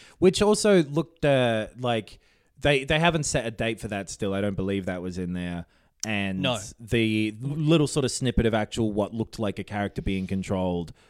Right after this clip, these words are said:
Speaker 1: was you were tiny and Richard Ayoade was huge.
Speaker 2: Mm-hmm. It's like that, uh, Ragnarok fight.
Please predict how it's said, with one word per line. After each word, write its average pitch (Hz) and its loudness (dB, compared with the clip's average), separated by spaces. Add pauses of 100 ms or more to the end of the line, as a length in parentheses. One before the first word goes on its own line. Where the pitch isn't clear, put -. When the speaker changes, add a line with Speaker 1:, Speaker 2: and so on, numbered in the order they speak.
(160)
Speaker 1:
was 98 -2
you 113 2
were 107 0
tiny 107 -2
and 98 -2
Richard 98 -2
Ayoade 95 0
was 90 -4
huge. 90 -4
Speaker 2:
Mm-hmm. 185 -4 (420)
It's - -8
like 208 4
that, 196 2
uh, 151 0
Ragnarok 160 0
fight. 98 -8